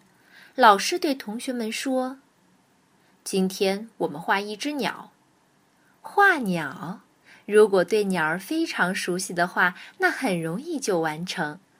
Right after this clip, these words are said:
马蒂娜很快就画好了。她出神地想着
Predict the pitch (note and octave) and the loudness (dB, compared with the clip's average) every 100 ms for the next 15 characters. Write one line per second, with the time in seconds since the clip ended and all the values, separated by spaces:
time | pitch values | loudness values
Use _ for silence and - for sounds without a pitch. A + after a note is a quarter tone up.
0 | _ _ _ _ - A#3 A3+ - C4+ B3 | _ _ _ _ 0 2 2 -4 -4 -2
1 | A3 - C4+ G#3 E3 - F#4 D4+ G3+ F#3 | -4 -6 -4 -2 -4 -6 -8 -4 -2 2
2 | G3+ F3 - D#3 - D3+ D#3+ _ _ _ | 4 4 4 -2 -2 -8 -8 _ _ _
3 | _ _ _ _ - G3 F#3 - C4+ C#4 | _ _ _ _ -10 -6 -4 -4 -6 -4
4 | - E3 G3+ C4+ G#3 D3+ C3+ D3+ D3 | -4 -6 -6 -8 -8 -8 -10 -10 -10